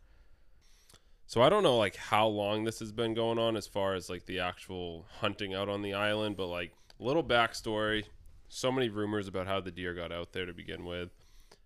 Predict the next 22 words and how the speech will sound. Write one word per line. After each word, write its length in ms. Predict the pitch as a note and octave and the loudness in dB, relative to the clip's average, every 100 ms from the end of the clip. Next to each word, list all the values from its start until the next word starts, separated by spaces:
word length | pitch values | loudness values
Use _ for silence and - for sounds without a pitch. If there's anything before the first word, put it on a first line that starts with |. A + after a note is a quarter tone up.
| _ - | _ -14
The 120 | G#2+ A2 | -4 2
most 340 | A#2+ C3 - - - | 2 2 -4 -16 0
accurate 640 | A#2 A2+ - A#2 A#2+ A#2+ G2+ | 2 2 0 2 4 2 -2
and 120 | F2+ | -8
common 380 | - G#2 G#2 G2 | -2 -2 -2 -2
one 160 | G2 | -2
I've 160 | F#2 G2 | -2 -4
seen 320 | - G#2+ G2+ | -4 -4 -4
is 280 | - F#2+ F#2+ | -6 -8 -6
the 200 | F#2+ F#2 | -4 -2
lobsterman 800 | F#2+ G2 - G2+ F#2+ F#2 F#2 - - - - - | 0 0 -2 -6 -4 -4 -4 -8 -14 -16 -18 -14
found 400 | - G#2+ G2+ F2+ | -2 0 0 -2
a 160 | F#2+ | -4
six-pointer 680 | - A#2 - - G#2+ G2+ F#2+ | -4 -4 -6 -6 -4 -2 -4
swimming 320 | - G2+ F#2+ | -4 -6 -4
out 140 | F#2 | -4
in 40 | - | -6
the 100 | F2 | -8
ocean. 400 | D#2+ - C#2+ D#2+ - | -10 -10 -14 -14 -10
He 80 | F2+ | -8
was 220 | E2+ - - | -8 -12 -6
checking 480 | - G#2 G2+ G2 | -2 -2 -2 -8